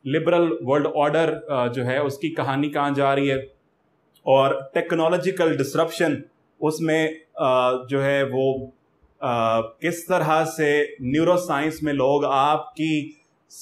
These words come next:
आपके ब्रेन के ऊपर वर्क कर रहे हैं और किस तरह से वो ये देखने की कोशिश कर रहे हैं कि आपकी चॉइसेस क्या हैं, किस तरह से वो ये देखने की कोशिश कर रहे हैं कि आप पसंद क्या करते हैं। और फिर ऐसे ही आपके लिए नेसेसिटीज क्रिएट की जाएंगी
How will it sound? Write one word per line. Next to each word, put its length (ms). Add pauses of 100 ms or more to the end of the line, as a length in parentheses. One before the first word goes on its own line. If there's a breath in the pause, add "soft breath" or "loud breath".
(140)
आपके 320
ब्रेन 440
के 120
ऊपर 240
वर्क 360
कर 160
रहे 140
हैं 220
और 220
किस 240
तरह 180
से 140
वो 120
ये 180
देखने 420
की 120
कोशिश 340
कर 180
रहे 140
हैं 220 (220)
कि 60
आपकी 300
चॉइसेस 540
क्या 140
हैं, 260
किस 180
तरह 160
से 140
वो 140
ये 80
देखने 360
की 80
कोशिश 320
कर 180
रहे 100
हैं 100
कि 60
आप 240
पसंद 360
क्या 220
करते 360
हैं। 120 (300)
और 180
फिर 120
ऐसे 400
ही 280
आपके 380
लिए 160
नेसेसिटीज 720
क्रिएट 340
की 160
जाएंगी 580